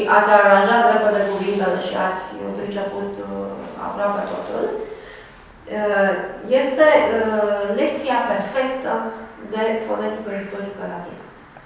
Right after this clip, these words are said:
Învățați fibula predestină și,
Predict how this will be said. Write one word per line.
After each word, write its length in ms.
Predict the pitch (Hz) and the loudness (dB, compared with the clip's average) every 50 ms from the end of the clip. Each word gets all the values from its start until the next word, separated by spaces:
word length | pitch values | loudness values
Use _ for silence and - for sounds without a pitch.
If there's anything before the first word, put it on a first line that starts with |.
| 294 302 - - - - - - - 262 | -18 -18 -18 -18 -18 -20 -8 -4 0 2
Învățați 580 | 285 - 233 233 233 302 311 330 320 - - - - - - - - - - - - | 2 4 4 4 6 8 8 8 8 6 4 0 -2 -6 -10 -12 -14 -16 -18 -18 -14
fibula 340 | 240 226 233 226 220 208 202 196 | -10 -6 -4 -2 0 0 0 0
predestină 580 | 196 196 190 180 175 175 180 180 214 208 214 - - - - - - - - - | 0 -2 -2 -2 -4 -6 -6 -8 -8 -8 -6 -6 -6 -6 -8 -10 -14 -16 -14 -10
și, 80 | - | -8